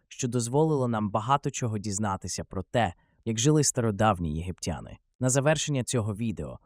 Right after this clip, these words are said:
приділіть хвилинку для перегляду основних моментів, перелічених ліворуч. По-перше, зрозумійте важливість річки НІЛ для стародавніх єгиптян.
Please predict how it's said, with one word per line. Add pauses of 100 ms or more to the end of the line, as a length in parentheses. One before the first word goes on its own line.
(160)
приділіть
хвилинку
для
перегляду
основних
моментів, (180)
перелічених
ліворуч. (760)
По-перше,
зрозумійте
важливість
річки
НІЛ
для
стародавніх
єгиптян.